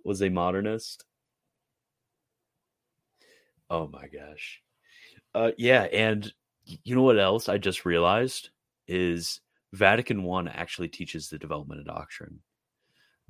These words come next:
Um, and no, I won't elaborate on that. I, I made, like, a tweet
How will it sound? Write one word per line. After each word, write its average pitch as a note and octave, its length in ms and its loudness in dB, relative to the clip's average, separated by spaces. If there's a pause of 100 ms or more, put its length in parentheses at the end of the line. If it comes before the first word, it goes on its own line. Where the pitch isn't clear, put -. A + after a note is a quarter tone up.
(100)
Um, D#2+ 240 -12
and F2 160 -4
no, E2+ 180 2
I E2 40 2
won't D#2+ 220 -4
elaborate D2+ 460 -6
on D2 140 -12
that. D2 240 -12 (220)
I, F2+ 200 0 (100)
I G2+ 80 0
made, F#2+ 280 0
like, G#2 260 4
a G2 60 6
tweet G2 400 -4